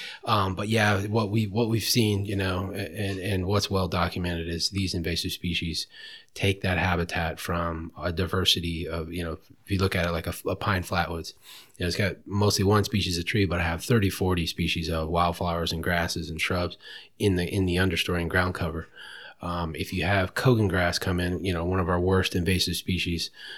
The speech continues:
actually one of the worst globally, um, uh, Kogan grass,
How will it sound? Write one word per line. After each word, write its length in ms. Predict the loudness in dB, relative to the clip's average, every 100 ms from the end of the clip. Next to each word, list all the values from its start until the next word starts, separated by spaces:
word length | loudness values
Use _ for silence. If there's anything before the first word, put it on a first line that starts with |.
| -6
actually 220 | -2 0
one 140 | 2 2
of 60 |
the 100 | 2
worst 520 | -2 -2 2 4 2 -2 -8
globally, 640 | -4 2 6 6 4 -2 -6 -12 -20 -20 -20 -6
um, 520 | 0 0 0 -2 -6 -14 _ -20 -20 _ -8
uh, 300 | -6 -6 -8 2
Kogan 320 | 4 4 2
grass, 400 | 0 0 -2